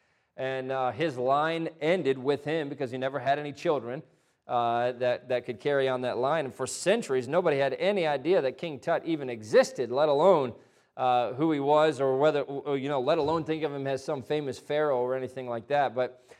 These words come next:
um, a, a lot of other pharaohs had been studied far more than he had until he was discovered by Howard Carter and George Herbert in nineteen twenty-two. And the reason why he became so famous is because his tomb had been untouched.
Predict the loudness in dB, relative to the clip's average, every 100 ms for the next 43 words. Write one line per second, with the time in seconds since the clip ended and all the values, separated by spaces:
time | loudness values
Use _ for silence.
0 | _ -2 2 2 0 -2 0 2 2 4
1 | 6 6 6 2 0 0 4 4 4 2
2 | 4 4 4 0 -2 -4 -4 0 0 0
3 | -2 2 2 4 2 0 -2 0 0 2
4 | 2 0 0 0 0 -4 -4 -8 -2 2
5 | 2 0 -2 -2 -2 -6 _ _ -4 -2
6 | -2 -2 2 2 2 -2 0 0 0 0
7 | 0 2 2 -2 -4 -4 -4 -6 -8 -8
8 | -8 -6 -6 -6 -4 0 0 -2 -12 -14
9 | -2 4 4 4 6 6 6 4 -4 -6
10 | -2 -2 2 0 0 -6 -10 -10 -6 -4
11 | -4 -6 -6 -6 -4 -4 -4 -6 -4 -6
12 | -4 0 0 0 -8